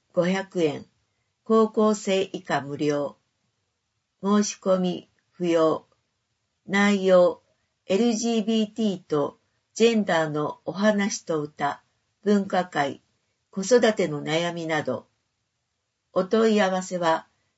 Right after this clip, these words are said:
鈴鹿市母親大会実行委員会、石田清子。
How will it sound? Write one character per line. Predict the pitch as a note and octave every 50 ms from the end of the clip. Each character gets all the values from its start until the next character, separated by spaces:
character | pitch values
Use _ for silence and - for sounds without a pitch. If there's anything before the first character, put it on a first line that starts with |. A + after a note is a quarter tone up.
| _ _
鈴 | - - - G3+ F#3 G#3 A#3+ A#3+
鹿 | A#3+ A#3 A3+ A#3
市 | - E3 D3+ - - _ _ _ _ _ _ _ _
母 | - G3+ G3+ G#3 A#3 A#3+ A#3+ A#3+
親 | A#3+ A#3+ A#3 A3+ A3+
大 | A#3 - A#3 G#3+ G#3 G#3
会 | - - D3+ D3 C#3 -
実 | - D#3 D#3 - _ _
行 | - G#3+ G#3 G#3 G#3
委 | G3+ G3 G3+ G3+
員 | G3+ G3 F#3+ F#3
会、 | - - D3 C#3+ C#3 - - _ _ _ _ _ _ -
石 | D#3+ D#3 - G#3 G#3
田 | A3 G#3 G#3
清 | G3+ - G3 G3 F3+ D#3+ D3+
子。 | - - C#3 C3+ - -